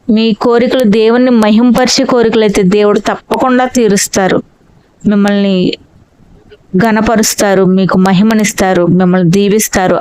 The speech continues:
ఆశీర్వదిస్తారు. దేవుడు అదే మిమ్మల్ని పరిశీలన చేస్తారండి.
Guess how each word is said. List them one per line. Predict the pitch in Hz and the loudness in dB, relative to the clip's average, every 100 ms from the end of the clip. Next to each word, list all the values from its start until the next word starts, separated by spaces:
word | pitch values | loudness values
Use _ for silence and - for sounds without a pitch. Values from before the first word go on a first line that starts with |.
| - | -4
ఆశీర్వదిస్తారు. | 170 175 202 165 175 - 170 - - 427 - - - _ _ 214 | -4 -2 0 0 -2 -2 -2 -4 -4 -6 -6 -10 -20 _ _ 0
దేవుడు | 208 214 220 | 2 2 2
అదే | 196 208 | 2 2
మిమ్మల్ని | 233 233 214 208 | 2 2 0 0
పరిశీలన | 202 208 180 220 208 208 202 | -2 -2 0 0 0 0 2
చేస్తారండి. | 196 - 185 180 175 175 185 | 0 0 -2 0 0 0 0